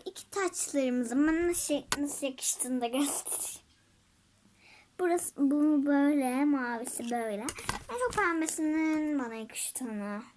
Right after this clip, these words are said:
biliyorum, bakın. Bana yakıştığını değil de güzel olduğunu yani. Güzel,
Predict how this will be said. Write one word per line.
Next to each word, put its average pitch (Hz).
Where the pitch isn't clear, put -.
biliyorum, 277
bakın. 359
Bana 262
yakıştığını 277
değil 440
de 370
güzel 480
olduğunu 254
yani. 220
Güzel, 554